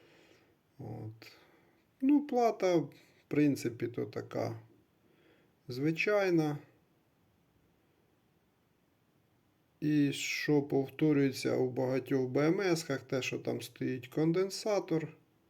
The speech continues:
От, і сопротивлення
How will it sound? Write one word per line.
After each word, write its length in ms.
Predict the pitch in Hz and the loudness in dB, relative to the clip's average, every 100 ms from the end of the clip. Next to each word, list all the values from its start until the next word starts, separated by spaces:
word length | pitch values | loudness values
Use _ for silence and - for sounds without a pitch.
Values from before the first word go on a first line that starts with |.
| _ _ _ _ _ _ _ _ | _ _ _ _ _ _ _ _
От, 520 | 139 135 135 131 - 202 | -6 -4 -6 -8 -14 -12
і 300 | 208 202 165 - _ _ _ - | -6 -2 -2 -4 _ _ _ -14
сопротивлення 1300 | - 139 139 139 135 143 156 170 170 151 143 135 127 | -6 -4 0 0 0 -2 2 4 4 4 4 2 -2